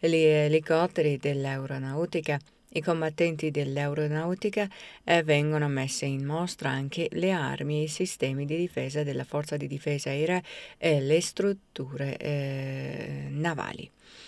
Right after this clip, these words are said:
La parata ricorda il giorno in cui le forze armate iraniane si rifiutano nel millenovecentosettantanove per reprimere, eh, la manifestazione popolare che portò all'instaurazione della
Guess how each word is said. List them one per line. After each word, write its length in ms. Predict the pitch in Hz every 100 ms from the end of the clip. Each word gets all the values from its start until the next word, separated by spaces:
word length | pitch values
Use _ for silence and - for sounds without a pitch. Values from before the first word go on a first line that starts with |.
| - - -
La 100 | -
parata 680 | 196 190 180 170 156 147 143
ricorda 440 | 131 156 160 175 175
il 140 | 151
giorno 240 | 139 139 135
in 100 | 135
cui 220 | 165 175
le 120 | 156
forze 380 | 147 143 139 135
armate 300 | 139 139 135
iraniane 440 | 135 135 139 160
si 140 | 160 170
rifiutano 520 | 175 131 131 135 139
nel 220 | 135 135
millenovecentosettantanove 1900 | 135 147 147 143 139 139 143 143 139 135 143 139 143 143 147 165 160 156 151
per 180 | 147 -
reprimere, 580 | - - 165 156 151 147 - - - - -
eh, 560 | - 151 143 143 143 139
la 500 | 135 139 143 139 139
manifestazione 1200 | 143 160 180 180 156 156 151 135 135 - 160 156
popolare 560 | 151 151 151 156 175 185
che 140 | 196
portò 400 | 190 202 160 139
all'instaurazione 1080 | - 151 165 180 - 196 190 170 - 131 135
della 500 | - 151 139 131 131